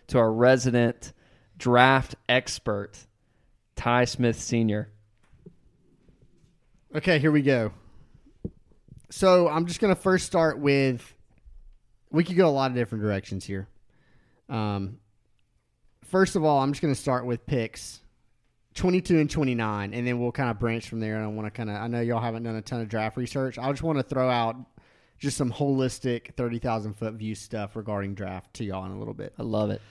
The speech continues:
Speaker 2: Um, so twenty-two and twenty-nine, I've kinda looked at a few different mocks because I obviously haven't, like, watched thousands of hours of college basketball. Um, so I've kinda seen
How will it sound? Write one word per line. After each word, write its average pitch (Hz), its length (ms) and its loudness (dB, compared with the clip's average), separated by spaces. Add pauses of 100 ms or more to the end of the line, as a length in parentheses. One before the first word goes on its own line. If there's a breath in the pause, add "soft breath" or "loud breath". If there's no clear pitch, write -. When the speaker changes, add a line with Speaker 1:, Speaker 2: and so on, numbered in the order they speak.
(240 soft breath)
Speaker 2:
Um, 120 220 -4
so 139 160 0
twenty-two 202 500 6
and 185 100 6
twenty-nine, 131 460 2
I've 117 120 -2
kinda 147 200 0
looked 143 300 2
at 143 40 2
a 131 60 2
few 143 200 2
different 135 340 0
mocks 110 400 -2
because 113 260 -4
I 113 60 -2
obviously 117 480 -2
haven't, 113 240 -2
like, 110 160 -8
watched 107 560 -6 (640)
thousands 113 460 -4
of 107 80 -4
hours 107 380 -4
of 101 100 -12
college 107 340 -4
basketball. 98 640 -8 (600)
Um, 104 440 -4
so 135 200 0
I've 131 320 2
kinda 170 260 0
seen 165 800 2